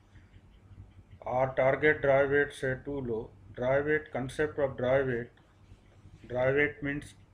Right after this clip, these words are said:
on this weight patient is asymptomatic, no hypotension, and patient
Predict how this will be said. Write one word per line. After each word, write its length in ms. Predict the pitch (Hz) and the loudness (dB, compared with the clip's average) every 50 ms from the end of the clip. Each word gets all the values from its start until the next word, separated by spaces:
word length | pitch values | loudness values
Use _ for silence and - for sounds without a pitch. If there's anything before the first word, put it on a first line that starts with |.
| - _ - - - - - - - - - - - - - - - - - - - - - - - - - - - - _ _ - - | -20 _ -20 -20 -20 -20 -20 -20 -20 -20 -20 -20 -20 -20 -20 -20 -20 -20 -20 -20 -20 -20 -20 -20 -20 -20 -20 -20 -20 -20 _ _ -8 -4
on 200 | 127 131 135 135 | -4 -4 -2 -2
this 220 | 156 147 - - | -4 -6 -4 -4
weight 320 | 131 131 123 120 - - - | -2 -2 -2 -2 -4 -4 -4
patient 380 | 135 139 135 - 151 147 139 | -4 -2 -2 -2 -2 0 0
is 260 | 147 139 135 135 - - - - - - - _ - - - - _ _ _ - - - - - - | 2 0 0 0 -4 -12 -20 -20 -20 -20 -20 _ -20 -20 -20 -20 _ _ _ -20 -20 -20 -20 -10 -2
asymptomatic, 920 | 131 143 147 147 - 139 131 131 127 131 123 123 123 123 117 - - 127 123 - - 117 | 0 0 0 0 -2 -4 -4 -4 -2 -4 -4 -4 -4 -6 -8 -8 -8 -10 -10 -12 -14 -14
no 260 | 117 120 131 143 139 127 | -10 -6 -4 -2 0 2
hypotension, 720 | 131 127 127 135 127 123 - 120 120 120 117 - 123 117 117 - - - - - - - - - - - - - - - - | 2 0 0 -4 -6 -6 -6 -6 -8 -8 -8 -10 -10 -12 -12 -16 -20 -20 -20 -20 -20 -20 -20 -20 -20 -20 -20 -20 -18 -10 -4
and 320 | 127 131 135 131 127 - | -2 -2 -2 -2 -4 -4
patient 380 | - 131 127 - 131 123 123 | -4 -4 -4 -4 -6 -8 -8